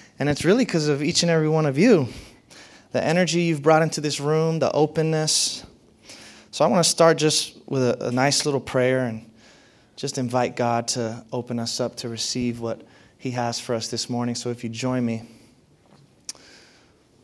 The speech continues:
Holy Spirit, we thank you for your love,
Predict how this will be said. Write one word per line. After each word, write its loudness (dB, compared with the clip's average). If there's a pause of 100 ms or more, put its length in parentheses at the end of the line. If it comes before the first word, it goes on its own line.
(1300)
Holy -2
Spirit, -2 (880)
we 0
thank -2
you -6 (2250)
for -6
your 2
love, 2